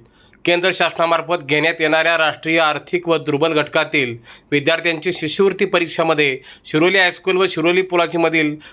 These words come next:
राजवीर संभाजी चौगुले, कुमारी सिद्ध-, सिद्धी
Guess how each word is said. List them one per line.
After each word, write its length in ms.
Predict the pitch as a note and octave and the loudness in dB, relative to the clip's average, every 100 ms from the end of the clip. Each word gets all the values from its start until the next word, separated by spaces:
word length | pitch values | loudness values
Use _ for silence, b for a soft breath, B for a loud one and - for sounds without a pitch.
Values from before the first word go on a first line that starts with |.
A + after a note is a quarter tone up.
| - | -4
राजवीर 440 | D3 E3+ E3+ F#3 | 0 0 0 -2
संभाजी 440 | F3+ E3 D#3+ D#3+ D#3+ | 0 -2 0 0 -2
चौगुले, 520 | - D#3+ F3 D3+ B2+ B2 b - | -2 0 2 2 0 -6 b -6
कुमारी 300 | D#3+ D#3+ D#3+ | 0 0 0
सिद्ध-, 840 | - D3+ - _ _ _ _ - | -6 -8 -10 _ _ _ _ -6
सिद्धी 440 | - D#3 D3+ F#3+ | -2 0 2 2